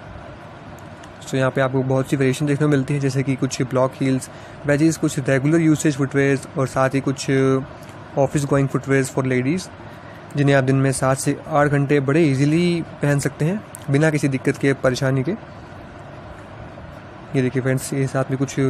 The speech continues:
वेजीज के डिज़ाइंस, strap आपको यहाँ पे देखने को मिलती है, साथ ही कुछ ये बेलीज के designs with front covered। तो दोस्तों, ये बहुत ही comfortable हैं, लाइट वेट हैं आपके लिए, आप इन्हें ज़रूर try कीजिएगा। So दोस्तों, आज के लिए इतना ही। ये थे कुछ ladies footwear collection,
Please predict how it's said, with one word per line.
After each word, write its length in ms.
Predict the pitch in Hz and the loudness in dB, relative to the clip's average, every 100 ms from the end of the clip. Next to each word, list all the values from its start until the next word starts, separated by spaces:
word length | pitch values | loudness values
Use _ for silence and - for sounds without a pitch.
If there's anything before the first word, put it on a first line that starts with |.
| 127 - | 0 0
वेजीज 240 | 139 139 135 | 2 2 4
के 100 | 147 | 2
डिज़ाइंस, 480 | 131 131 135 135 - - - | 4 2 2 -2 -10 -16 -12
strap 400 | - 135 139 - | 0 4 4 2
आपको 260 | 151 131 139 | -2 2 2
यहाँ 160 | 135 | 2
पे 240 | 131 135 135 | 2 2 2
देखने 200 | 131 139 | 2 0
को 100 | 139 | 2
मिलती 280 | 139 123 135 | 0 2 0
है, 120 | 131 | 2
साथ 160 | 135 | 0
ही 100 | 131 | 0
कुछ 200 | 135 131 | 0 0
ये 160 | 139 131 131 - - - - - - | 0 -2 -4 -12 -16 -16 -16 -16 -4
बेलीज 320 | 135 135 139 | 2 4 4
के 100 | - | 2
designs 540 | 147 139 131 131 135 - - | 4 4 4 4 0 -4 -2
with 120 | 135 131 | -2 0
front 280 | - 135 | 2 2
covered। 380 | 135 135 127 139 - - - - - - - - - - - - | 2 2 2 2 0 -14 -18 -18 -16 -16 -16 -18 -18 -18 -8 -2
तो 60 | |
दोस्तों, 200 | 139 - | 0 2
ये 80 | 190 | 4
बहुत 180 | 151 156 | 4 4
ही 40 | |
comfortable 500 | 170 156 - 175 175 | 4 2 2 2 4
हैं, 100 | 175 | 4
लाइट 260 | 165 139 143 | 4 4 4
वेट 120 | 160 | 2
हैं 60 | 156 | 2
आपके 160 | 135 | 4
लिए, 140 | 147 160 | 2 4
आप 180 | 135 | 4
इन्हें 360 | 143 139 135 151 | 2 2 -2 -2
ज़रूर 220 | 147 156 | 4 6
try 180 | 170 170 | 6 4
कीजिएगा। 480 | 160 151 151 151 202 - - - - - - - - - - - - - - - - - - | 4 2 4 4 0 -6 -18 -18 -18 -18 -18 -18 -18 -18 -16 -16 -16 -16 -16 -18 -18 -18 -10
So 60 | - | 0
दोस्तों, 360 | 139 135 151 | 0 2 4
आज 100 | 143 | 4
के 80 | 139 | 4
लिए 80 | 151 | 0
इतना 140 | 160 | 2
ही। 100 | 165 | 2
ये 120 | 156 143 | 2 2
थे 120 | 151 | 2
कुछ 220 | 151 151 | 0 2
ladies 420 | 151 131 127 147 | 2 4 4 4
footwear 260 | 151 143 147 | 2 2 2
collection, 420 | 139 135 - 220 | 2 2 0 -2